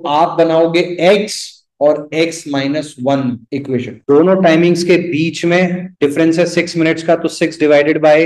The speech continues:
sixty will make it equal to one by ten। डिस्टेंस आपने कवर किया सिक्सटी किलोमीटर्स का।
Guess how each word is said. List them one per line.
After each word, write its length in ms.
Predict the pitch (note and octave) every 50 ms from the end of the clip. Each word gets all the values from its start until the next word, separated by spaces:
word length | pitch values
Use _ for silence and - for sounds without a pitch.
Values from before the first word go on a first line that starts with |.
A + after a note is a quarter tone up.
| D#3+ E3 - - _ _ _ _ _ _ _ _
sixty 1000 | - - - - - E3+ D#3 D#3+ - - - - F3+ F3 C3+ - - - - _ _ _ _ _ _ _ _ C3+
will 160 | C#3+ C#3 C#3 C#3
make 220 | C#3+ C#3+ D3 C#3+ D#3+
it 100 | D#3 D3+
equal 400 | D#3 D#3 C#3 D3+ D3+ D3 D3 D3
to 140 | D#3 E3 F3+ F3 E3+ - - _ _ _ _ _ _ _ _ _ _ _ _ _ _ _ _ A#2+
one 320 | B2+ C3 C#3 C#3 C#3+ C#3
by 160 | C#3 C#3 C#3 C#3 C#3 C3+ C#3 C#3 C#3 _ _ _ _ _ _ _ _ _ _ -
ten। 160 | C3 A#2+ G2+ - - - _ _
डिस्टेंस 380 | C#3+ C#3+ C#3+ C#3+ F3 F3 E3 E3+
आपने 220 | D#3+ D#3 E3 E3
कवर 240 | D#3 D#3+ D#3 D#3+ D#3
किया 160 | D#3 E3+ E3+
सिक्सटी 420 | E3+ E3+ E3+ - - - - E3+ D#3
किलोमीटर्स 520 | D#3+ D#3 D#3 D#3+ D#3+ D#3+ E3 E3 D#3+ -
का। 180 | - E3 E3